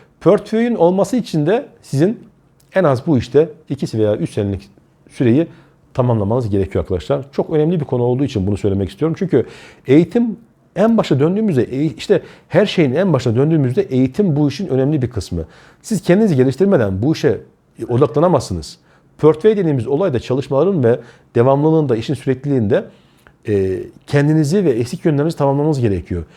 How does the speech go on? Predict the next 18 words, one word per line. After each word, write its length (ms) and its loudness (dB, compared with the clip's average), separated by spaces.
Müşteri 320 0
sizden 240 0
animasyon 460 0
istedi. 340 -2
"E, 80 -4
ben 80 0
animasyon 460 -2
bilmiyorum." 400 0
Öyle 140 2
bir 80 0
şey 100 2
olabilir 260 2
mi 120 -2
ya? 80 -2
Müşteriye 400 0
sen 200 0
iş 240 -6
vereceksin 360 2